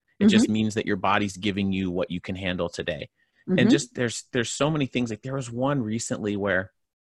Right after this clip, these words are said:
Speaker 1: a lady came up to me afterwards and she was like, "My jaw was vibrating the entire session." And she was like, "Why do you think that would be?" And nobody had ever mentioned that their jaw was vibrating before. So I was like,
Speaker 2: Mm-hmm.
Speaker 1: "I have no clue." I was like, "Let me get, let me think on it. Give me a day." And so,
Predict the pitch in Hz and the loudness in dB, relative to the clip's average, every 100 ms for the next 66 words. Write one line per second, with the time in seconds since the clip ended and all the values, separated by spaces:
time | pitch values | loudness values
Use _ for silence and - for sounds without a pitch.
0 | _ _ _ - - 113 110 113 - 110 | _ _ _ -8 -2 0 0 0 0 0
1 | - - 107 98 101 - 101 92 90 98 | 0 -2 0 2 0 -2 -2 -2 -4 -10
2 | - - 95 95 - _ _ _ 107 113 | -10 -8 -6 -6 -10 _ _ _ -2 -2
3 | 92 - 101 113 131 101 92 90 95 101 | -2 -4 -2 2 2 2 -4 -4 -2 0
4 | 98 85 82 95 95 92 92 - 92 98 | 0 -2 -2 -4 -4 -4 -4 -6 -6 -2
5 | 98 92 - 87 - 85 82 80 _ _ | -2 -4 -2 -2 -2 -4 -4 -8 _ _
6 | _ _ - 110 101 95 92 90 - - | _ _ -4 0 0 0 0 -4 -8 -4
7 | 110 104 95 90 78 98 117 113 - 107 | -2 -2 -4 -8 -8 -4 -2 -2 0 0
8 | 98 76 101 110 - 110 117 143 143 120 | 0 0 2 0 2 2 4 4 2 2
9 | 107 101 98 95 104 98 90 - 92 85 | 2 2 0 -2 -2 -2 -2 -2 -4 -2
10 | 95 87 95 85 - 90 90 90 78 78 | -2 0 0 -2 0 0 2 -2 -2 -6
11 | - 85 82 - 90 87 92 214 269 98 | -4 -2 -2 -2 -2 -4 -6 -8 -4 0
12 | 98 107 117 113 110 110 160 117 98 95 | 2 2 -2 -2 -2 0 0 2 0 -2
13 | 92 107 120 135 - 101 123 - 120 85 | 0 2 2 0 0 0 0 0 0 0
14 | 95 87 92 101 101 90 90 65 113 110 | -2 -2 0 0 2 2 2 -2 -4 -4